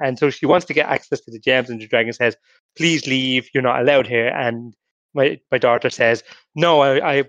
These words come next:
set out to explore, and I would really like to explore." And the ba-, the, the dragon was, I was about to say the Batman, the dra-, <laughs> the dragon basically said, "I'm so impressed by your braveness, here's a gem." And my daughter says, "Thank you for your kindness." And she left.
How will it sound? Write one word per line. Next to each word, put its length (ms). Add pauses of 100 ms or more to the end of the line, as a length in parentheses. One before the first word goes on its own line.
(200)
set 240
out 140
to 80
explore, 440
and 100
I 60
would 180
really 180
like 180
to 80
explore." 380
And 200
the 60
ba-, 180 (220)
the, 160 (220)
the 80
dragon 400
was, 200
I 200
was 100
about 100
to 60
say 80
the 80
Batman, 460 (260)
the 100
dra-, 380 (140)
<laughs> 320
the 100
dragon 500 (200)
basically 320
said, 200
"I'm 320
so 200
impressed 300
by 100
your 120
braveness, 500 (260)
here's 200
a 60
gem." 460
And 360 (440)
my 160
daughter 180
says, 160
"Thank 240
you 80
for 180
your 140
kindness." 480
And 160
she 100
left. 200